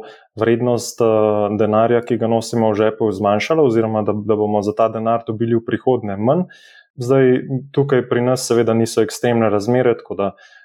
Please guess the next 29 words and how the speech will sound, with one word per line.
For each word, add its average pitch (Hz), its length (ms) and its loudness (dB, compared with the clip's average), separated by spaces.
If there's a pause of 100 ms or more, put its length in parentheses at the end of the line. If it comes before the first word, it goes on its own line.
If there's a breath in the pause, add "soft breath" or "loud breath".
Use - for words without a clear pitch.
še - 220 -2
vedno, 113 380 2
eh, 110 360 2
ljudje 110 300 4
razmišljajo 113 640 0
o 110 40 0
nekih 110 380 -6
alternativnih 110 920 0
naložbah, 160 640 2
kot - 220 -8
so, 98 240 -4 (500 soft breath)
kot 101 200 -6
si - 120 -4
omenila, 107 420 2
zlato 101 400 0
in 113 140 -2
nepremičnine, 113 760 0
a 131 180 4
ne. 147 80 0 (420 loud breath)
Smo 151 160 0
bili 143 160 0
pa 147 80 4
recimo 143 420 0
priča 147 380 2
v, 135 140 2 (260)
v, 123 120 4 (260)
v 110 80 0 (100)
Turčiji, 147 640 2
pa, 98 220 0